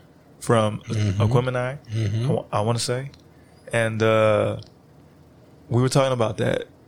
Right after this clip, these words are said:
Speaker 1: I believe that we mentioned that, or it might have been pre-pod, but I was like, no one else, I might have been faded and just thinking to myself, actually, might have been no other humans involved.
Speaker 2: <laughs>
Speaker 1: But anyhow, it was, um, I, I was thinking,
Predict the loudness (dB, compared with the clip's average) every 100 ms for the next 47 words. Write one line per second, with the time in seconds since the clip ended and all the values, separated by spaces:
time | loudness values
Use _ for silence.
0 | _ -20 -20 -20 -4 -2 0 0 0 0
1 | 0 0 0 0 0 2 2 0 0 0
2 | 0 0 -4 -4 -6 0 2 2 0 0
3 | 2 2 0 0 -2 -8 -20 -20 -20 -20
4 | _ -20 -20 -10 -2 0 2 0 0 2
5 | 2 0 -2 -6 -10 -12 -4 0 2 2
6 | 2 0 0 -4 -6 -8 -8 -6 -4 -2
7 | -2 -2 0 0 2 0 -2 -4 -10 -12
8 | -18 -6 -2 0 0 2 2 2 0 -2
9 | -4 -6 -6 -10 -16 -12 -4 -2 2 2
10 | 2 2 -2 -8 -16 -4 -2 4 4 6
11 | 4 2 2 4 2 2 0 -4 -8 -20
12 | -2 0 0 0 -2 -2 0 0 0 -2
13 | -4 -12 -6 -2 -2 -2 -4 -2 -4